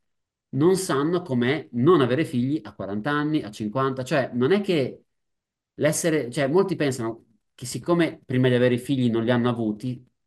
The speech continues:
"Ah beh, so com'è senza figli", ma non è proprio vero, perché essere senza figli quando sei già più adulto, hai più libertà, più indipendenza economica, è diverso dall'essere senza figli quando hai venti anni o ventidue, non lo puoi sapere, cioè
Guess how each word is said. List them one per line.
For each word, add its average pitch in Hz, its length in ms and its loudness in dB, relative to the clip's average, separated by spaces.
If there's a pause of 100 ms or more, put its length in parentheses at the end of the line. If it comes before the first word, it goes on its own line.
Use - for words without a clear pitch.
"Ah 156 160 0
beh, - 320 0
so - 280 -2
com'è 139 220 2
senza 120 320 -4
figli", 104 440 -6 (400)
ma 170 140 -8
non 240 140 -2
è 262 40 0
proprio 131 220 -4
vero, 107 260 -2
perché 127 500 -4 (380)
essere 156 280 0
senza 175 260 -4
figli 160 220 -4
quando 117 180 -4
sei 131 140 -2
già 131 120 0
più 131 120 -2
adulto, 123 480 -2
hai 95 80 -8
più 120 120 -6
libertà, 123 500 -2
più 123 100 -4
indipendenza 117 520 -2
economica, 131 460 -4
è 110 80 -6
diverso 117 520 -2
dall'essere 107 440 -6
senza 107 240 -8
figli 113 200 -6
quando 101 220 -4
hai 101 100 -4
venti 101 260 -6
anni 107 260 -2
o 98 40 -4
ventidue, 101 360 -8
non 98 140 -6
lo 104 80 -6
puoi 156 160 -2
sapere, 101 460 -6
cioè - 280 -4